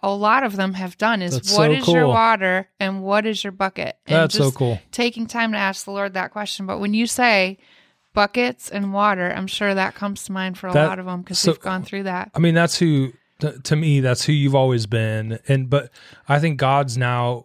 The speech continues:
Speaker 2: we're finding catching, there's visions,
Speaker 1: Mm-hmm.
Speaker 2: but people are going to process it through the giftings that God's given them.
Speaker 1: Yeah.
Speaker 2: So, you know, we were talking this week, Jeremy brought up a point of one of the guys in the Bible. It says that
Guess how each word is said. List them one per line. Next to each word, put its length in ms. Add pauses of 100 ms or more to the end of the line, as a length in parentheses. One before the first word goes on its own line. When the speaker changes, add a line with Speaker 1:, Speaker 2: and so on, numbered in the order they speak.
Speaker 2:
we're 120
finding 440
catching, 560
there's 180
visions, 640
Speaker 1:
Mm-hmm. 320
Speaker 2:
but 140
people 640 (120)
are 140
going 240
to 60
process 640
it 160
through 220
the 100
giftings 540
that 120
God's 280
given 320
them. 340
Speaker 1:
Yeah. 100
Speaker 2:
So, 280 (360)
you 120
know, 100
we 120
were 100
talking 320
this 180
week, 240
Jeremy 560 (180)
brought 260
up 240
a 240 (200)
point 300
of 140
one 180
of 60
the 80
guys 280
in 60
the 80
Bible. 460 (280)
It 180
says 400
that 280